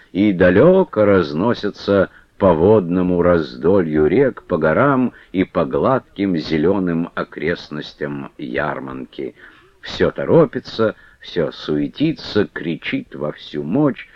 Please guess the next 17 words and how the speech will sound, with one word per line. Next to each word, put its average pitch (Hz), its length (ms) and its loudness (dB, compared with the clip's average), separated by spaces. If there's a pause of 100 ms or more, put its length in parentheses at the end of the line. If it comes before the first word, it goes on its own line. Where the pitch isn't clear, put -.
(120)
кто 147 220 -2
с - 160 -18
толком, 110 520 -2
кто - 300 -4
без - 340 -10
толку — 123 560 0 (300)
дело 73 360 -2
кипит, 139 460 -4 (140)
льёт 67 540 -4
через - 480 -8
край. 64 340 -10 (2500)
Болхарь, 85 720 0 (1600)
большой 85 400 2
бубенчик 87 640 -2
в - 80 -20
кулак 69 360 -6
величиной. 67 600 -10